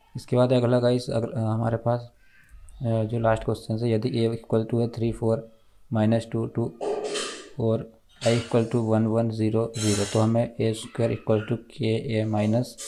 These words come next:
टू I यहाँ हमें बताना है। तो ध्यान, ध्यान रखें गाइस,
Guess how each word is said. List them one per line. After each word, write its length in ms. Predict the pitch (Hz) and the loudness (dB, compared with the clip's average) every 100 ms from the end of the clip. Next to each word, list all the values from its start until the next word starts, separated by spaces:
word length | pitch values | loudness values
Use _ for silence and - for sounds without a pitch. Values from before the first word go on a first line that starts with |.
| - - - - - | -16 -16 -16 -12 0
टू 60 | |
I 300 | 113 104 101 - - - - - - 117 | 2 2 0 -4 -12 -16 -20 -20 -8 -2
यहाँ 100 | 113 | 0
हमें 280 | 123 147 | 0 0
बताना 360 | 117 - 104 101 | -4 0 0 0
है। 60 | 107 | -2
तो 120 | 113 | -4
ध्यान, 480 | 117 127 113 117 120 | -4 -4 -2 0 2
ध्यान 200 | 113 123 | 2 2
रखें 220 | 123 127 | 2 2
गाइस, 280 | 123 127 | 0 -2